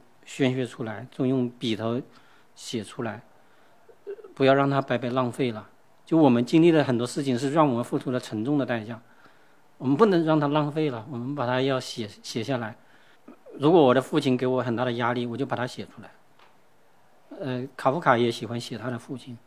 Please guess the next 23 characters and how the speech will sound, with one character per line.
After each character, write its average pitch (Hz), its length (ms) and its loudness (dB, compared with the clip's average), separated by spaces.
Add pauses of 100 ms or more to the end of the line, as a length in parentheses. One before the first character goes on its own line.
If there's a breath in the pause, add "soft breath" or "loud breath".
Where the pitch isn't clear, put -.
(540 soft breath)
他 - 120 -12
的 131 40 -6
父 139 160 -4
亲 127 220 0
用 139 180 2
一 120 120 0
个 127 340 0
苹 120 300 -2
果 113 180 -2
扎 123 180 -8
上 135 160 0
了 127 80 0
他 123 160 -6
的 123 120 -4
甲 110 180 -8
壳 - 180 -12
虫 113 160 -8
的， 123 220 -6
甲 113 140 -4
虫 117 180 -8
的 123 100 -4
身 120 240 -4
体， 120 280 -14